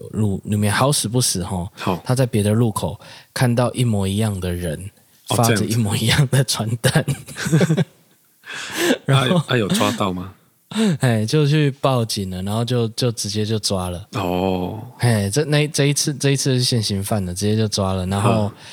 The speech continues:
Speaker 1: 他，因为他之前报案的时候有填一个数字嘛。
Speaker 2: 哦。
Speaker 1: 哎，也填他被骗的数字啊。
Speaker 2: 嘿。
Speaker 1: 然后所以就是，反正搞到后来到底要不要告啊什么的，反正就有点复杂啊。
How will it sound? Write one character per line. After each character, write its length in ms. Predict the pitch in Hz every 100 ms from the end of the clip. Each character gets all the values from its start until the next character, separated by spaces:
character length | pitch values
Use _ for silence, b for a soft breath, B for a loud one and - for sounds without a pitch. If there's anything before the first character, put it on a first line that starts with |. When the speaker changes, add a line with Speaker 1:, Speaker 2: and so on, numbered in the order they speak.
| B
Speaker 1:
他， 160 | - 135
因 140 | 131 156
为 80 |
他 120 | 151 156
之 120 | 156
前 200 | 143 110
报 140 | 131
案 200 | 123 117
的 120 | 117 107
时 80 |
候 80 | 117
有 100 | 107
填 260 | 90 - 98
一 120 | 110
个 200 | 107 95
数 240 | 92 143 110
字 240 | - 113
嘛。 240 | 87 - - -
Speaker 2:
哦。 300 | 104 95 82 - - _ _ _ -
Speaker 1:
哎， 220 | - 110 104
也 180 | - 113
填 280 | 104 110 104
他 120 | 110
被 200 | 120 120
骗 180 | 113 117
的 100 | 98
数 220 | - 113
字 260 | 98 107 95
啊。 220 | 87 90 b b b b b -
Speaker 2:
嘿。 240 | 110 80 - -
Speaker 1:
然 180 | 107
后 240 | 110 117 113
所 220 | 104 120
以 180 | 120 104 -
就 120 | 123
是， 400 | 113 127 120 110
反 220 | 101 107
正 240 | 123 131 110 -
搞 160 | 104
到 100 | 113
后 160 | 123 120
来 60 |
到 140 | 104 127
底 80 | 113
要 100 | 127
不 80 |
要 60 | 127
告 240 | - 135 120
啊 160 | 113
什 160 | 110 98
么 100 | 95
的， 200 | 101 98
反 160 | 104
正 80 | 110
就 80 | 135
有 180 | 127 127
点 160 | 127
复 240 | 104 131 113
杂 180 | - 90
啊。 300 | 90 92